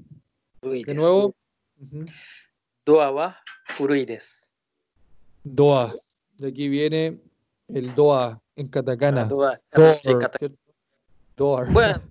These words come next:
Speaker 2: <laughs>
Speaker 1: sí, pero puede decir mon, pero mon, un poco, sí,
Speaker 2: Un poco
Speaker 1: más
Speaker 2: formal,
Speaker 1: antiguo,
Speaker 2: ¿no?
Speaker 1: jap-,
Speaker 2: Sí.
Speaker 1: sí, como mono antiguo japonés que se usaba como castillo y así que es poco diferente,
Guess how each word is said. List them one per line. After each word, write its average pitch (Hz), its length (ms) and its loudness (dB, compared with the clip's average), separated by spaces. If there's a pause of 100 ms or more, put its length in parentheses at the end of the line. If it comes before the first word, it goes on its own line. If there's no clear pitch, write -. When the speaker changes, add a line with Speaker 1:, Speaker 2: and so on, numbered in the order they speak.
(180)
Speaker 2:
<laughs> - 380 -20
Speaker 1:
sí, 202 320 -2
pero 139 300 -2
puede 156 260 0
decir 139 320 -6
mon, 143 520 -6
pero 131 400 -10
mon, 139 320 -6
un 120 280 -20 (140)
poco, 131 240 -10
sí, 117 280 -12 (220)
Speaker 2:
Un 135 80 -10
poco 143 180 -6
Speaker 1:
más 127 140 -6
Speaker 2:
formal, 120 180 -6
Speaker 1:
antiguo, 135 280 -4
Speaker 2:
¿no? 110 60 -2
Speaker 1:
jap-, - 160 -4 (640)
Speaker 2:
Sí. 135 120 -8
Speaker 1:
sí, 135 260 -4 (220)
como 135 240 -6
mono 135 340 -2
antiguo 135 440 -2
japonés 127 300 -4
que 120 160 -6
se 123 160 -10
usaba 127 440 -2
como 117 240 -14
castillo 139 640 -4
y 113 120 -8
así 107 240 -12
que 120 120 -10
es 107 80 -20
poco 117 220 -12
diferente, 101 360 -20